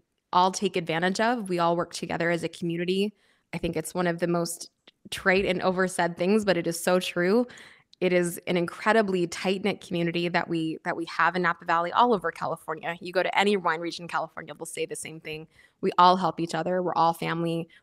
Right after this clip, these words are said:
We all work together. There are no secrets. There are no private things that we don't share with others. We're always here to help a lending hand, and we saw that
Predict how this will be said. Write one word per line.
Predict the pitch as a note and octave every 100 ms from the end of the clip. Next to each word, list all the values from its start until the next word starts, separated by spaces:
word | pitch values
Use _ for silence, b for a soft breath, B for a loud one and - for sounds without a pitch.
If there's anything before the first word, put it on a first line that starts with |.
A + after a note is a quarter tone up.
| -
We | -
all | F3+
work | F3 E3
together. | - E3 D#3+ D#3+
There | E3+
are | - F3
no | E3
secrets. | - A3+ G#3 G3 F3+
There | - F3
are | E3+ E3+
no | E3+ E3 E3+ E3+ b b b b -
private | - G3 G3 -
things | - G3+ G3 G3 G3
that | F#3+ F3+ F3+
we | F#3+
don't | F#3 D3+
share | - F#3+
with | F3 E3
others. | E3+ F3 F3 F3+
We're | E3+
always | F#3 F#3 E3+
here | - F3+ E3+
to |
help | E3+ E3+
a | E3+
lending | E3 E3 E3+
hand, | F3 F3 E3
and |
we | E3
saw | D#3+ E3 E3
that | E3 E3